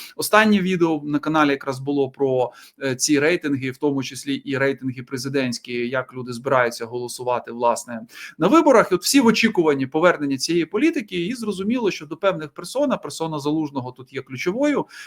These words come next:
оскільки він має дуже великий рівень довіри і рівень підтримки з боку українців, вона виходить на перший план. Ну і отут цікаво, е,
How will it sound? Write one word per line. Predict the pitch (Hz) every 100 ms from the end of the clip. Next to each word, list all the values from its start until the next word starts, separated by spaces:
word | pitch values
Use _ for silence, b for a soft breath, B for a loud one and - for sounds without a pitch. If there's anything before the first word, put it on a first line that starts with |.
| B
оскільки | - 170 160
він | 151 156
має | 156 147
дуже | 147 143 143
великий | 139 135 127 127 123 120 113
рівень | 131 143 127 123
довіри | 135 139 226 262 202
і | 151 135 131
рівень | 131 139 135
підтримки | 147 - 147 131
з | 127
боку | 139 131 135
українців, | 131 185 285 285 156
вона | 147 170
виходить | 156 151 147 135 139
на |
перший | 139 143 - 151
план. | 247 302 302 B B -
Ну | 247
і |
отут | 240 - 220
цікаво, | - - 185 185 170 143 139
е, | 139 135 135 135 131